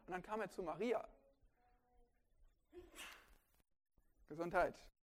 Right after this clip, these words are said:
Bea habe ich informiert, ähm, Bea habe ich interviewt, ähm, vor einigen Jahren, vor vielen Jahren, zur Chronik der Bibelgemeinde Berlin und geschehen sind, habe versucht,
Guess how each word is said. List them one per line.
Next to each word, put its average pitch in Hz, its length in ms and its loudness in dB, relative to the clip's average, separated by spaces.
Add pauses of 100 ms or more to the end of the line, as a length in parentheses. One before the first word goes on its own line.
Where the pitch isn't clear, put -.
(380)
Bea 202 360 12
habe 190 160 6
ich - 120 0
informiert, 196 720 2
ähm, 185 300 4 (160)
Bea 185 220 10
habe 170 120 4
ich - 140 -4
interviewt, 214 580 8 (240)
ähm, 180 320 4 (140)
vor 180 180 12
einigen 196 320 6
Jahren, 214 400 4 (180)
vor 170 120 -4
vielen 202 260 -2
Jahren, 170 120 0 (600)
zur 190 240 12 (280)
Chronik 233 340 12 (220)
der 180 120 12
Bibelgemeinde 185 800 8
Berlin 214 480 8 (300)
und 170 160 0 (1800)
geschehen 240 280 4
sind, 220 240 6
habe 190 100 4
versucht, 185 180 2